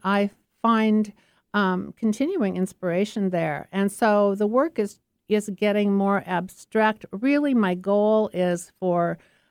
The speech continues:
someone to look at a painting of mine, someone who doesn't know me, doesn't know about any of my other paintings, but looks at that and isn't sure exactly what it is.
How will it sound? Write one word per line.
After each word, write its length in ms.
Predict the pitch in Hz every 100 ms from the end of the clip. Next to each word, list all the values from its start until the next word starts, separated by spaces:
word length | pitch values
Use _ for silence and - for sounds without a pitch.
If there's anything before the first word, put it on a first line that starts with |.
| _
someone 560 | - 247 262 269 285
to 120 | 269 226
look 380 | 208 214 - -
at 120 | 220
a 100 | 214 - _
painting 420 | - 226 214 214 202
of 100 | 190
mine, 500 | 175 170 165 170 180 _ _
someone 300 | 247 247 226
who 80 |
doesn't 320 | 190 202 277 226
know 180 | 233
me, 500 | 226 214 202 196 196 - _ -
doesn't 320 | 202 220 202
know 440 | 202 180 180 175 -
about 300 | 175 175 - _
any 240 | 240 269
of 80 | 320
my 200 | 302 240
other 160 | 220 220
paintings, 680 | 214 180 - 139 - _ _ _ _ _ _ _
but 220 | 196 -
looks 320 | 202 226 -
at 100 | 233
that 240 | 220 196 180
and 180 | 196 190
isn't 480 | 220 226 254 233 -
sure 680 | - 233 208 196 190 - - _
exactly 560 | 180 180 202 180 - 175
what 240 | 165 160
it 120 | 165 160
is. 540 | 156 67 - - -